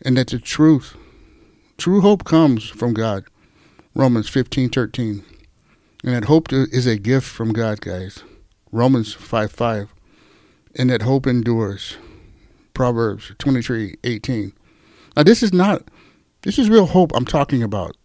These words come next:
I'm not talking about optimism, being optimistic, you know. Optimism is just, in general, whatever is with no cause is missing. It's just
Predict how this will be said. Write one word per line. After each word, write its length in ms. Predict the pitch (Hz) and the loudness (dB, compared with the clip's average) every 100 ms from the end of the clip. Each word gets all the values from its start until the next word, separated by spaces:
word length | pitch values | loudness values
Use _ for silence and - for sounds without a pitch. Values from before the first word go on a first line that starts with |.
| _ _ _ _ _ 107 | _ _ _ _ _ -8
I'm 320 | 101 127 127 | -2 2 2
not 280 | 139 170 - - - | 2 0 -2 -16 -6
talking 380 | 151 139 147 143 | -4 0 2 2
about 340 | 127 127 117 _ _ _ _ - - - | 2 0 -4 _ _ _ _ -20 -20 -8
optimism, 1000 | 127 123 127 120 117 101 95 - - - 110 | -6 -4 -2 0 -2 -4 -10 -16 -20 -12 0
being 440 | 135 135 127 113 | 4 4 2 0
optimistic, 800 | 120 127 120 117 120 - 117 - - _ _ _ _ - | -4 -4 -2 -2 -4 -4 -6 -6 -18 _ _ _ _ -4
you 80 | 107 | 0
know. 280 | 113 113 113 _ _ _ _ _ - _ _ _ _ - - | 0 0 -4 _ _ _ _ _ -20 _ _ _ _ -12 -8
Optimism 560 | 139 - 156 156 147 135 | -4 4 8 8 8 4
is 140 | 117 | 4
just, 320 | 117 123 - | 0 -2 -2
in 180 | 131 120 | 0 0
general, 420 | 104 139 135 107 | 2 4 4 2
whatever 420 | 107 117 135 135 | 2 2 2 2
is 240 | 123 117 104 98 - _ _ _ _ _ - | 0 -2 -6 -14 -20 _ _ _ _ _ -2
with 160 | 135 120 | 0 6
no 180 | 160 | 6
cause 440 | 156 175 175 123 110 | 8 4 4 2 0
is 160 | 110 | 0
missing. 380 | 123 170 - 107 | 2 2 0 -6
It's 180 | 98 113 | -6 -4
just 320 | - 143 - | 0 0 -2